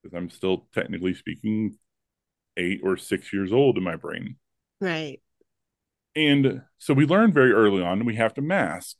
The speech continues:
Speaker 1: so that we can fit in and be accepted by people. Because if
Speaker 2: Oh.
Speaker 1: we don't
Speaker 2: So can I
Speaker 1: Mm-hmm.
Speaker 2: just ask a question? Sorry to interrupt.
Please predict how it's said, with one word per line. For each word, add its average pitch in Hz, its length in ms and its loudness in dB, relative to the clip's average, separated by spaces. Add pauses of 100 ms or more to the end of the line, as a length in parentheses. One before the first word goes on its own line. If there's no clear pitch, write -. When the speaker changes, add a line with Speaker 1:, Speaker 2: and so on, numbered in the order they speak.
(120)
Speaker 1:
so - 180 -4
that 104 120 2
we 107 100 -2
can 98 180 -2
fit 127 280 4
in 107 300 4
and 92 180 -4
be 95 180 -2
accepted 139 600 -2
by 85 100 0
people. - 440 -14 (180)
Because 101 240 -2
if 95 80 -4
Speaker 2:
Oh. 101 60 0
Speaker 1:
we 95 80 -2
don't 127 520 2 (760)
Speaker 2:
So 226 140 -6
can 247 140 -4
I 208 60 0
Speaker 1:
Mm-hmm. 226 80 0
Speaker 2:
just 247 160 0
ask 214 260 -2
a 214 60 -6
question? 170 380 -8
Sorry 180 220 -6
to 208 120 -6
interrupt. - 420 -10